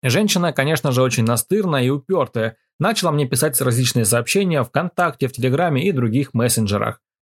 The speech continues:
«Давай мы с тобой увидимся, попьем кофе, пройдем неплохо время и, конечно же, сконнектимся». Я ей, мягко говоря,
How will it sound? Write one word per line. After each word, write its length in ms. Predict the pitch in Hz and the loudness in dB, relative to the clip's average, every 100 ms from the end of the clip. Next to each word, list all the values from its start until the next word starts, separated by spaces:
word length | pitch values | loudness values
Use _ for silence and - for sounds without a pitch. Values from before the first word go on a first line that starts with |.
| - | -4
«Давай 180 | 147 175 | 0 0
мы 80 | 127 | 0
с 60 | - | -2
тобой 200 | 120 160 | -2 0
увидимся, 380 | 220 208 180 | 2 0 0
попьем 380 | 127 107 113 110 | -2 -2 0 -2
кофе, 560 | 120 208 202 170 139 - _ _ | 0 -2 0 0 -2 -6 _ _
пройдем 300 | - 131 123 | -8 -2 0
неплохо 340 | 117 123 123 175 | -2 -4 -4 -4
время 460 | 226 202 165 135 _ _ | -2 -2 -4 -8 _ _
и, 120 | 233 | -6
конечно 400 | - 131 160 165 | -2 -2 -2 -4
же, 320 | 135 139 131 127 _ | -2 0 -2 -4 _
сконнектимся». 920 | - 165 139 107 - 101 95 104 107 _ _ _ | -6 -2 0 -2 -2 -2 0 -2 -4 _ _ _
Я 260 | 113 131 196 | -4 -2 0
ей, 320 | 127 131 151 | 0 0 0
мягко 320 | 123 131 - | 0 0 -2
говоря, 380 | 110 110 110 | -2 0 -2